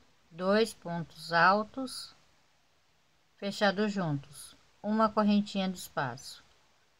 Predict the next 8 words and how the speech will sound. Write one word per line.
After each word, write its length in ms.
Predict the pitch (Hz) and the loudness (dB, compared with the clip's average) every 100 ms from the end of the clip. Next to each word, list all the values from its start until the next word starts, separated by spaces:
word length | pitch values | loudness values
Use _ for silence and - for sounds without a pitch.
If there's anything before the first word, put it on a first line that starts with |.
| _ _ _ _ _ _ | _ _ _ _ _ _
Dois 380 | 175 202 214 214 | -2 2 4 2
pontos 560 | - 190 175 165 151 180 | -2 -4 -2 -4 -4 4
altos 760 | 180 202 214 254 254 - - _ _ _ _ _ _ _ _ _ _ _ | 6 6 4 -6 -10 -12 -18 _ _ _ _ _ _ _ _ _ _ _
fechados 520 | - 190 208 196 208 196 | -12 -4 0 2 0 -2
juntos. 560 | 156 135 - - - _ _ _ _ _ _ _ _ _ _ _ _ _ _ _ _ _ _ _ _ _ _ _ _ _ | -2 -2 -6 -20 -20 _ _ _ _ _ _ _ _ _ _ _ _ _ _ _ _ _ _ _ _ _ _ _ _ _
Faço 420 | 202 202 202 202 | 6 6 6 -2
duas 500 | 180 214 240 247 240 | 2 6 8 8 6
correntinhas, 1300 | - 202 190 180 - - 175 180 214 262 - - | 0 0 0 -2 -6 -6 -2 2 2 2 -2 -18